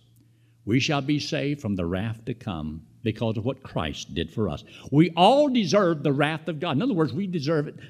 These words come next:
if God was to beat upon all of us. But because of his love, his mercy, his grace, Christ paid for our sins. See up in verse eight, "But God commendeth his love toward us in that while we were saints."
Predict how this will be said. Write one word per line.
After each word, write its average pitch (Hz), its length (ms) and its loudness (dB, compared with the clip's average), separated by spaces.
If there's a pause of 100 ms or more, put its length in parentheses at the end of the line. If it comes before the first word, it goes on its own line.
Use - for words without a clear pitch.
(180)
if 123 160 -4
God 147 220 -2
was 120 100 0
to 113 60 2
beat 131 220 0
upon 135 200 2
all 117 240 2
of 76 80 0
us. - 240 -8 (720)
But 165 220 -4
because 175 440 -2
of 151 120 0
his 139 200 2
love, 175 560 0 (140)
his 98 220 -2
mercy, 123 720 -2
his 71 180 -8
grace, 80 580 -4 (760)
Christ 185 400 -4
paid 101 300 -2
for 98 120 -4
our 113 140 -4
sins. 78 480 -6 (400)
See - 140 -2
up 135 100 0
in 127 140 0
verse 135 300 0
eight, 156 340 -4 (440)
"But 123 300 -8
God 180 460 0
commendeth 160 680 2
his 135 220 -2
love 151 400 0
toward 185 260 2
us 170 200 0
in 151 220 2
that 147 120 -2
while 139 240 2
we 147 100 4
were 143 140 0
saints." - 640 -6